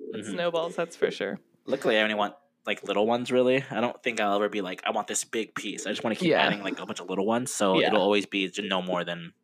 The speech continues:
Speaker 1: two hundred dollars at a time, if that.
Speaker 2: Yeah. I saw, one of my favorite memes was like,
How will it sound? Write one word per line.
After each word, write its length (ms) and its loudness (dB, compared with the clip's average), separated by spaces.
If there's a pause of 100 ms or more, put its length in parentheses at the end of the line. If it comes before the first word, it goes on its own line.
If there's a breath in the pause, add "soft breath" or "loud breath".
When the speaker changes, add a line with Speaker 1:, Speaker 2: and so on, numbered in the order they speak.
(320 soft breath)
Speaker 1:
two 140 -2
hundred 140 0
dollars 300 4
at 80 4
a 60 2
time, 420 -2
if 120 -6
that. 260 0 (920 loud breath)
Speaker 2:
Yeah. 200 0 (480 loud breath)
I 100 4
saw, 280 2
one 160 4
of 60 0
my 120 4
favorite 320 2
memes 500 -2
was 200 0
like, 300 0